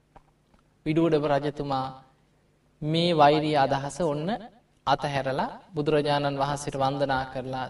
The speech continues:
සේනාව එහෙම්ම ආපහු හරවගෙන ආයෙමත් ගියා කුසල් ජනපදයට. දැන් ගිහින් ටික දවසක් ඉන්නවා.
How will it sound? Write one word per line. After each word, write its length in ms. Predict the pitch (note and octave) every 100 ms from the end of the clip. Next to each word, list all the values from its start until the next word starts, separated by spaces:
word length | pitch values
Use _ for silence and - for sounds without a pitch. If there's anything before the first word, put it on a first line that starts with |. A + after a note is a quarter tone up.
| -
සේනාව 840 | - D#3+ E3 E3 D#3 D3 D3 C#3 _
එහෙම්ම 720 | - F3+ G3+ G3+ C#3 D3+ D#3+ D#3
ආපහු 360 | C#3+ C#3+ C#3
හරවගෙන 460 | C3+ C3 C3 C3+ D#3+
ආයෙමත් 500 | C#3+ C#3+ D3+ D#3+ G#3 G3
ගියා 300 | D#3 D3 D3
කුසල් 300 | D3+ - C#3+
ජනපදයට. 640 | C3 B2+ B2+ A2+ - - - _ _ _ _ _ _ _ _ - - _ _ _ _ _ _
දැන් 200 | F3+ G3+
ගිහින් 240 | F#3+ F#3 G#3
ටික 200 | F#3+ F#3
දවසක් 520 | F3 E3+ F3 F3+ F#3
ඉන්නවා. 360 | D3+ C3 A2